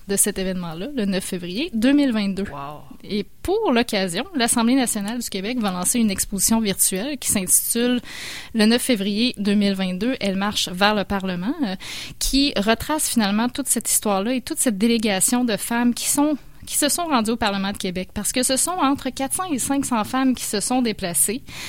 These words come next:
Speaker 1: Euh, c'est vraiment hyper intéressant. On retrace aussi l'histoire des militantes suffragistes. Et le soir même, donc, on va aussi, euh, diffuser un documentaire sur ce sujet-là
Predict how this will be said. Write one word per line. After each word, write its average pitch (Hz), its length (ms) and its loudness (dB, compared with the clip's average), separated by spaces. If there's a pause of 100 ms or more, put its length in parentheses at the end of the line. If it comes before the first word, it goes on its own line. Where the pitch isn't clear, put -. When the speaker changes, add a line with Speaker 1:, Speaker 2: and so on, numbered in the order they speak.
(400)
Speaker 1:
Euh, 208 120 -2
c'est 214 200 4
vraiment 214 420 2
hyper 302 340 0
intéressant. 202 520 0
On 254 160 2
retrace 214 480 -2
aussi 208 260 4
l'histoire 220 540 0
des 208 140 2
militantes 196 460 0
suffragistes. 196 920 0 (720)
Et 339 160 4
le 294 120 4
soir 220 320 2
même, 247 300 4
donc, 220 220 -2
on 208 140 0
va 190 140 -4
aussi, 262 680 2 (240)
euh, 185 160 0
diffuser 220 720 0
un 294 140 2
documentaire 208 840 -2
sur 233 500 0
ce - 180 0
sujet-là 190 540 -2